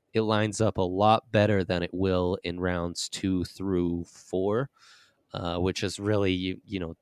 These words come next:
those rounds are your last chance to pick an immediate starter at the position. We always talk about the top hundred being a key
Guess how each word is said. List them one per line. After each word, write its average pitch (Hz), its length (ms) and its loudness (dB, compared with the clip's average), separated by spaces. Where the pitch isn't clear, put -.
those 104 300 2
rounds 107 340 0
are 95 80 0
your 85 180 0
last 87 440 -4
chance 87 480 -6
to 87 120 -10
pick - 300 -6
an 85 80 -6
immediate 87 460 -6
starter 90 420 -2
at 107 160 -2
the 107 100 -6
position. 113 640 -4
We 107 120 2
always 90 260 0
talk 92 260 -2
about 87 240 0
the - 80 -6
top - 320 -2
hundred 92 480 -4
being 87 240 -6
a 82 80 -8
key 95 500 -4